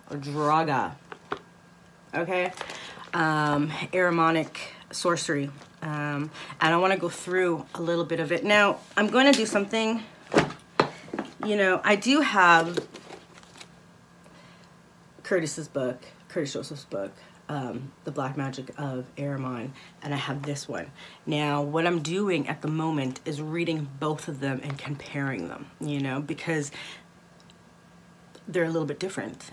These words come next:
and his approach is different than Michael Ford's approach. However, I do suggest that you read this one first so you can understand more, because Curtis kind of is more, um,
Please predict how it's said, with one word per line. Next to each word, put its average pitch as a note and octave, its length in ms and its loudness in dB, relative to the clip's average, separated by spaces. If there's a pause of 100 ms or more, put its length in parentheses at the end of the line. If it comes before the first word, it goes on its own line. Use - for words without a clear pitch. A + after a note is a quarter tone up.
and D3+ 580 -4 (260)
his F#3+ 340 -2
approach F3 560 -4
is E3 140 -6
different F#3 460 -2
than E3+ 120 0
Michael E3 220 -2
Ford's D#3+ 300 -6
approach. - 440 -10 (580)
However, A3 840 8 (560)
I G3+ 100 -2
do C#4 240 -2
suggest G#3+ 600 0 (120)
that F3+ 160 -2
you F#3+ 120 -2
read E3+ 240 -2
this F#3 200 0
one E3+ 140 0
first F3+ 580 -2
so - 140 -2
you F3 240 -4
can F#3 280 -6
understand E3+ 800 -2
more, E3 420 0 (300)
because G3 260 0
Curtis A3+ 380 2
kind A3 280 2
of G3 220 2 (140)
is F#3 260 0
more, F#3 560 4
um, E3+ 480 2